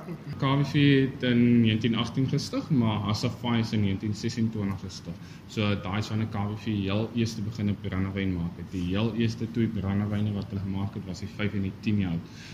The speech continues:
So tien jaar oud, most awarded brandy vir ons.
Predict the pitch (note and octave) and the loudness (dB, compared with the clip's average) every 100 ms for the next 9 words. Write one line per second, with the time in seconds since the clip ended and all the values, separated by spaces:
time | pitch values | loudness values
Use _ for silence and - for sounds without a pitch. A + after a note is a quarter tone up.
0 | - - G2 F#2+ G#2 - B2 B2 A#2+ C3 | -8 -2 0 -2 -2 4 6 6 4 0
1 | - - G2+ G2+ G#2 - A2+ G2+ G2 G#2+ | -2 -8 -2 2 2 2 2 2 2 0
2 | G2+ G2+ F#2+ F#2+ G#2+ A2+ A2 G#2+ D3 E3 | -2 -2 0 2 0 0 -4 0 0 0
3 | - | -4